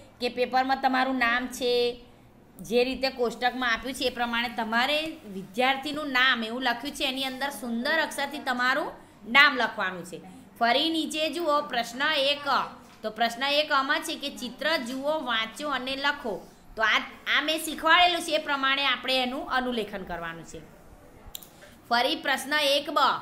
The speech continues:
કે ખાનામાં લખેલા અક્ષર જેવો અક્ષર શોધી તેના ફરતે ગોળ કરો. તો ખાનામાં જે મૂળાક્ષર લખ્યો છે એને લાઇનમાં આપ્યો છે એ પ્રમાણે શોધીને ગોળ કરવાનું છે.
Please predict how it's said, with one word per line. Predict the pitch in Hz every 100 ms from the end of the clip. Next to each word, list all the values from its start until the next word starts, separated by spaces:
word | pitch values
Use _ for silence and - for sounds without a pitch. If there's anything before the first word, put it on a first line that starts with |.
| -
કે | 220
ખાનામાં | - 220 220 269 311 320 320
લખેલા | 254 - 277 285 285
અક્ષર | 240 - 294 285
જેવો | 233 254 262
અક્ષર | 262 - - 269 262
શોધી | 254 220 240 240
તેના | 240 208 226 262
ફરતે | - 208 202 233 262
ગોળ | 208 208 220
કરો. | 226 262 220 170 - - - -
તો | 220
ખાનામાં | - 226 226 277 311 320
જે | 302
મૂળાક્ષર | 294 269 277 285 330 320
લખ્યો | 269 294 311
છે | 311
એને | 262 269
લાઇનમાં | 262 214 220 262 285
આપ્યો | 240 240
છે | 240 254
એ |
પ્રમાણે | 247 220 214 220 247
શોધીને | 247 208 208 247 247 226 302 - - - -
ગોળ | 262 269
કરવાનું | 247 196 180 175 170
છે. | -